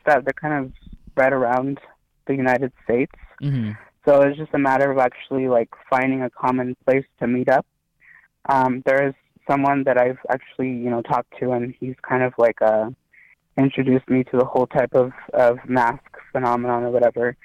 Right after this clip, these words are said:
Speaker 1: And, you know, he does travel to California a lot for work. So,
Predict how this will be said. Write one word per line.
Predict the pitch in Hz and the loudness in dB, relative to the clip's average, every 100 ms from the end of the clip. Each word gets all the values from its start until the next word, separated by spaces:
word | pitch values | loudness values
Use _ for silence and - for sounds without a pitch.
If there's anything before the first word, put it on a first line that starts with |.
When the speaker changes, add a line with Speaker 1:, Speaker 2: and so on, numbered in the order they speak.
| - - _ _ _ | -20 -20 _ _ _
Speaker 1:
And, | 123 127 127 | 0 2 2
you | |
know, | 123 120 | 2 0
he | - 135 | 0 0
does | 139 139 - | 0 0 -6
travel | 151 135 131 127 127 - - | -2 0 0 0 -2 -6 -12
to | 135 131 127 | -8 -6 -4
California | 143 127 123 127 123 123 | -2 0 0 -2 -2 -2
a | |
lot | 120 117 - | -2 -2 -4
for | 123 | -2
work. | 117 107 - - | -2 -2 -8 0
So, | 120 117 | 2 2